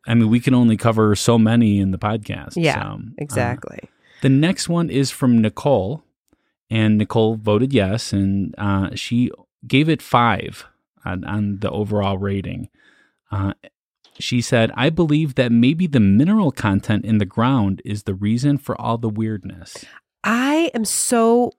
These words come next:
Speaker 2: I, you are feeling me, Nicole. Like, that has been something in my mind. Like, when I watched that T V show, I was like, "There is something,"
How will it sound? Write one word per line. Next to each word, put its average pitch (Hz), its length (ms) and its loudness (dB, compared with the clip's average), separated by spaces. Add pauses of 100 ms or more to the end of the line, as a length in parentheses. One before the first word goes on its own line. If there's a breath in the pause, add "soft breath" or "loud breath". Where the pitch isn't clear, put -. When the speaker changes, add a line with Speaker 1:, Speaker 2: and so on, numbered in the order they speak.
(340)
Speaker 2:
I, 196 220 0
you 226 320 0
are 196 160 2
feeling 196 520 0
me, 165 140 0
Nicole. 156 460 0
Like, 160 260 -2
that 175 380 2
has 190 200 -2
been 160 220 0
something 165 400 -2
in 165 160 -4
my 156 240 0
mind. 151 320 -2
Like, 147 140 -6
when 156 100 -2
I 180 120 0
watched 185 320 0
that 170 180 -4
T 160 160 -8
V 143 240 -4
show, 220 340 0 (380 loud breath)
I 185 200 0
was 208 200 0
like, 196 240 0
"There 202 180 2
is 190 100 0
something," 233 640 -2